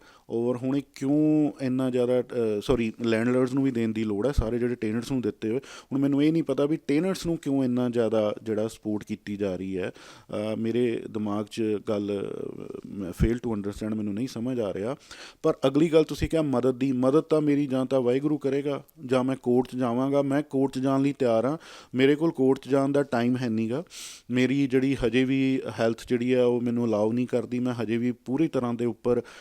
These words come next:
ਵਾਪਸ ਆਪਣੇ ਕੰਮ 'ਤੇ ਨਹੀਂ ਆਇਆ, ਨਾ ਮੈਂ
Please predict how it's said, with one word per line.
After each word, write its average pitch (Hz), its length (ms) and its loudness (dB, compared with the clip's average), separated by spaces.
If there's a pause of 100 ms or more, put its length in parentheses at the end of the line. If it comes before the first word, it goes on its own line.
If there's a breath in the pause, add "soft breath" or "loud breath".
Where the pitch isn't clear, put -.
(140 loud breath)
ਵਾਪਸ 117 380 4
ਆਪਣੇ 123 240 0
ਕੰਮ 110 240 0
'ਤੇ 120 180 -2
ਨਹੀਂ 127 140 0
ਆਇਆ, 127 240 0
ਨਾ 113 280 -2
ਮੈਂ 113 460 -2